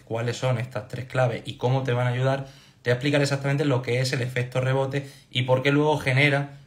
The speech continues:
terribles consecuencias en las personas que los padecen, ya no solamente físicas, como por ejemplo puede ser la obesidad, sino también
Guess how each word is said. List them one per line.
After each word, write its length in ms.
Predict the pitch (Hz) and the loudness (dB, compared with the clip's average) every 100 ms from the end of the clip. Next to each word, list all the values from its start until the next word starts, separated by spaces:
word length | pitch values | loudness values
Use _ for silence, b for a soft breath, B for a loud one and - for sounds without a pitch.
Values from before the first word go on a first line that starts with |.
| _ | _
terribles 380 | - 107 120 127 | -8 -4 0 0
consecuencias 680 | 127 127 123 127 127 127 143 | 0 0 0 0 0 2 0
en 60 | 123 | 0
las 100 | - | -4
personas 400 | 110 - 120 - | -6 -4 -8 -6
que 100 | 110 | -8
los 100 | 107 | -8
padecen, 540 | 113 156 - 110 101 | -4 -2 -2 -4 -8
ya 80 | 110 | -6
no 80 | 110 | -6
solamente 560 | 117 113 107 104 104 | -6 -8 -8 -10 -10
físicas, 540 | - 151 165 110 - - | -6 -6 -4 -6 -8 -10
como 160 | 110 101 | -12 -10
por 140 | 107 | -10
ejemplo 300 | 107 107 107 | -8 -8 -8
puede 180 | 107 104 | -8 -8
ser 260 | - 113 - B B B B B | -6 -6 -8 B B B B B
la 140 | 120 113 | -6 -4
obesidad, 460 | 107 104 120 160 | -4 -6 -2 -4
sino 240 | 127 113 101 | -4 -8 -8
también 420 | 107 107 120 | -8 -4 -4